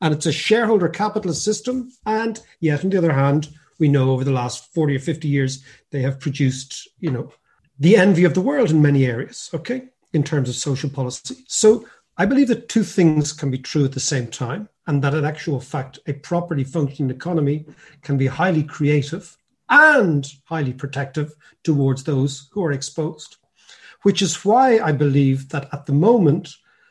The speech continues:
there is an e-, extraordinary opportunity being presented by the confluence of fiscal and monetary policy and by the change of attitudes at the top of the E C B to allow Ireland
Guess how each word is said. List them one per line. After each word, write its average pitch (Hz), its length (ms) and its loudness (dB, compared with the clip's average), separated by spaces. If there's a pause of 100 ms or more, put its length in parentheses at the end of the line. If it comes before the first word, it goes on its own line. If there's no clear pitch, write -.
(160)
there 160 140 -4
is 147 360 0
an 147 200 -2
e-, 143 140 -2 (340)
extraordinary 170 1160 0 (500)
opportunity - 960 -4 (400)
being 147 180 2
presented 165 720 0 (180)
by 143 140 -2
the 139 160 -4
confluence 143 600 -4
of 143 120 -8
fiscal 160 360 -4
and 139 100 2
monetary 139 360 -2
policy 185 600 -4 (280)
and 143 120 -4
by 143 80 0
the 131 140 -4 (100)
change 175 560 0
of 151 120 -8
attitudes 143 560 -4 (220)
at 147 80 -10
the - 80 -14
top - 260 -8
of 135 80 -8
the 160 100 -4
E 147 60 -2
C - 180 -8
B 139 360 -4 (420)
to 170 140 4
allow 190 340 4
Ireland 151 420 -2